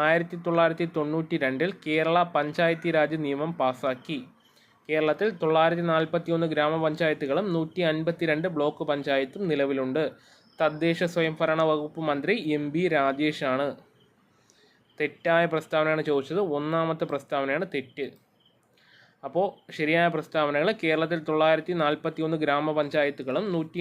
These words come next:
അൻപത്തിരണ്ട് ബ്ലോക്ക് പഞ്ചായത്തുകളും നിലവിലുണ്ട്. തദ്ദേശ സ്വയംഭരണ വകുപ്പ് മന്ത്രി എം ബി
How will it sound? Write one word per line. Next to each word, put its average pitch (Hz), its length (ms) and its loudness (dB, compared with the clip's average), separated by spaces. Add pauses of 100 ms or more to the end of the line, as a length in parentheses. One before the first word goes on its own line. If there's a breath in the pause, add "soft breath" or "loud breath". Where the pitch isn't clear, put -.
അൻപത്തിരണ്ട് 151 640 -2
ബ്ലോക്ക് 143 360 -2
പഞ്ചായത്തുകളും 139 680 -2
നിലവിലുണ്ട്. 131 480 0 (440 loud breath)
തദ്ദേശ 165 420 0 (120)
സ്വയംഭരണ 165 500 0
വകുപ്പ് 151 340 -4
മന്ത്രി 135 260 -2 (240)
എം 143 160 -6
ബി 165 80 2